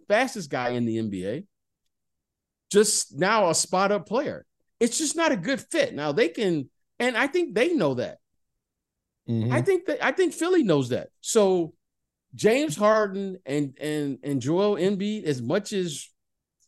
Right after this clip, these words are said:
Speaker 1: you know, both of them now are M V P caliber players, or, you know, they both won an M V P in their career, it's not a good fit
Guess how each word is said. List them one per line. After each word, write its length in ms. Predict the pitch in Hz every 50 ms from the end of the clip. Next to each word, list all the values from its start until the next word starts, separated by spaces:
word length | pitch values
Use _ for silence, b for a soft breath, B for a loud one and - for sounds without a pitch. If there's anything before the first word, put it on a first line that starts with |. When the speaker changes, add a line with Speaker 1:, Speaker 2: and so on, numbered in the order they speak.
| -
Speaker 1:
you 80 | - 190
know, 120 | 175 160
both 280 | 147 117 143 175 202 202
of 100 | 214 196
them 160 | 214 190 156
now 260 | 147 151 160 175 175
are 100 | 156 143
M 180 | 101 139 165 175
V 140 | 160 185 185
P 240 | 156 180 185 190 180
caliber 420 | - - 180 180 180 180 170 180
players, 520 | 175 - 170 185 202 226 - 277 - - _ _ _ _ _ _ _ -
or, 420 | 135 139 147 147 139 139 143 151 175
you 100 | 185 127
know, 320 | 113 131 151 170 160 - - 98
they 140 | 123 135 135
both 300 | - 131 156 180 165 123
won 200 | 113 131 156 170
an 80 | 175 160
M 140 | 160 165 170
V 140 | 156 180 165
P 220 | - 175 185 180
in 60 | 170
their 120 | 170 170 160
career, 420 | - 143 135 160 185 262 330 - _ _ _ _ _ _ _ _ _ _ _ -
it's 140 | 226 226 226 269
not 140 | 277 254
a 40 | 214
good 200 | 165 175 214 -
fit 240 | - - 247 -